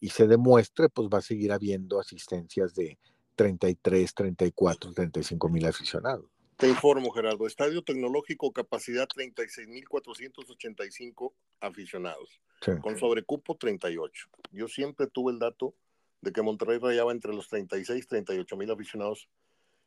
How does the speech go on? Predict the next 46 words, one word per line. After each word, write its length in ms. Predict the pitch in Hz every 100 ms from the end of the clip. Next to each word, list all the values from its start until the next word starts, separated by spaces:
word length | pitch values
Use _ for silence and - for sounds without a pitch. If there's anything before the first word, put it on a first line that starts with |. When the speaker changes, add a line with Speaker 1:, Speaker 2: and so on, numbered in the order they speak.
| -
Speaker 2:
en 160 | 104
sus 140 | 101 107
mejores 400 | 101 - - -
épocas, 420 | 90 80 - 78
no 180 | 101 110
treinta 320 | 120 113 92
y 80 | 85
uno. 240 | 76 69 _ - _ _ - - _ -
Speaker 1:
Sí, 120 | -
pues 200 | 120 147
aquí 220 | 139 - 147
no 160 | 156
los 120 | 131 123
está 200 | - 113
metiendo. 520 | 117 - 127 127 - - - - - _
Aquí 260 | 107 - 110
no 120 | 110
las 200 | 110 -
está 160 | 101 147
Speaker 2:
No, 80 |
no, 0 | 202
no. 60 |
Speaker 1:
metiendo. 500 | 202 113 113 117 110
Speaker 2:
Por 140 | 113 117
eso 160 | 170
te 120 | -
digo, 220 | 147 165 101
no 280 | 107 123
estaría 420 | 135 - 147 135 131
llenando 480 | 135 120 117 127
ni 100 | 120
el 140 | 107 95
TEC. 180 | 220 - - _ _ _ -
Speaker 1:
Y 140 | 170
creo 220 | - 147
que 100 | 127 151
esa 140 | 156
es 80 | 139
parte 380 | - 113 - 120
de 80 |
la 80 | 117
preocupación 720 | - 92 - 90 92 - 92
de 80 | 95
la 80 | 98
directiva, 560 | 101 101 - 185 185 87
¿verdad? 240 | 87